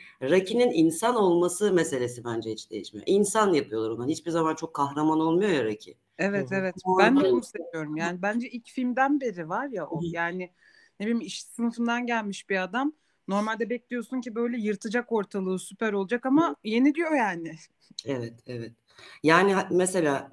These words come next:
Speaker 1: e, dinleyenler en son ne zaman bir Rocky filmi izlediler bilmiyorum ama ben, ben bile bu kadar izlememe rağmen hala bana ilk filmde, e, son sahnede Rocky yendi gibi gelir. Herkese öyle gelir. Rocky kazanmıştır,
Speaker 2: Evet.
Speaker 1: değil mi her filmde? Halbuki ilk filmde Rocky kazanmıyor.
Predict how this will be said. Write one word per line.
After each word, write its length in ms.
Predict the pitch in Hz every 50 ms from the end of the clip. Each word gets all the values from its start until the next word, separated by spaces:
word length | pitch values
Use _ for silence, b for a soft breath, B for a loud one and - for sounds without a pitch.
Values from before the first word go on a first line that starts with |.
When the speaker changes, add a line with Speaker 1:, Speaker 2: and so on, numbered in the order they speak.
| 78 -
Speaker 1:
e, 200 | 101 107 117 127
dinleyenler 460 | 143 147 151 151 147 151 151 151 151 151
en 120 | 156 156
son 300 | 151 - 156 151 143 147
ne 80 | 156 156
zaman 320 | 147 147 147 139 135 135
bir 100 | 131 131
Rocky 220 | 131 131 131 - -
filmi 240 | 139 139 131 135
izlediler 480 | 131 117 123 127 123 123 127 131 131 127
bilmiyorum 340 | 143 139 127 117 113 127 170
ama 220 | 190 170 - B B B B B B _ -
ben, 300 | 175 165 - 175 - - 165
ben 200 | 170 175 190 185
bile 180 | 160 147 147
bu 80 | - -
kadar 200 | - 160 143 143
izlememe 480 | 139 135 127 135 139 143 143 143 147 147
rağmen 360 | 139 135 131 135 170 190 185 B B B B B B
hala 320 | - 220 226 220 196 180
bana 180 | 175 185 196 185
ilk 160 | 190 214 -
filmde, 440 | - - 180 170 160 160 170 226 254 - - - -
e, 300 | 151 160 156 156 156 151
son 220 | 156 - 190 196
sahnede 440 | 185 190 185 175 170 170 175 214 240
Rocky 340 | 196 190 208 208 - 254 247
yendi 260 | 214 175 151 135 127
gibi 200 | 120 123 120 110
gelir. 220 | 117 120 110 113 120
Herkese 380 | 151 190 214 208 220 202 180 208
öyle 200 | 202 208 214 220
gelir. 320 | 170 175 143 131 127 123
Rocky 220 | 139 165 - 208 -
kazanmıştır, 800 | 185 175 147 156 147 139 131 120 117 123 123 185 190 196 196
Speaker 2:
Evet. 120 | - 277 -
Speaker 1:
değil 100 | 233 233
mi 60 | 196
her 240 | 185 170 156 143 -
filmde? 340 | 139 135 127 127 113 113
Halbuki 380 | 123 147 165 180 185 185 185 214
ilk 80 | 214 -
filmde 240 | - 208 214 208
Rocky 220 | 202 208 196 - -
kazanmıyor. 600 | - 175 151 175 190 196 185 160 139 117 104